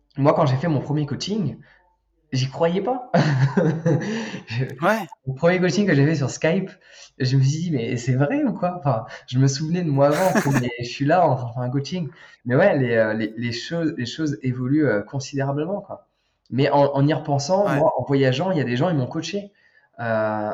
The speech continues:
Speaker 1: alors du coup, ça s'est manifesté différemment. Il n'y avait pas forcément un échange financier, mais il y avait un échange où je les aidais à travers ce qu'ils faisaient.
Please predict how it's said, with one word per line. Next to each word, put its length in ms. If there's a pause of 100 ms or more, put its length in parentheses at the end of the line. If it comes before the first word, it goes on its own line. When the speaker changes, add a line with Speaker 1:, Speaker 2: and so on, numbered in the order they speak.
Speaker 1:
alors 260
du 80
coup, 120
ça 120
s'est 580 (280)
manifesté 640
différemment. 540
Il 40
n'y 60
avait 80
pas 100
forcément 360
un 80
échange 280
financier, 640
mais 60 (340)
il 40
y 40
avait 100
un 120
échange 420
où 100
je 80
les 180
aidais 240
à 80
travers 260
ce 60
qu'ils 160
faisaient. 360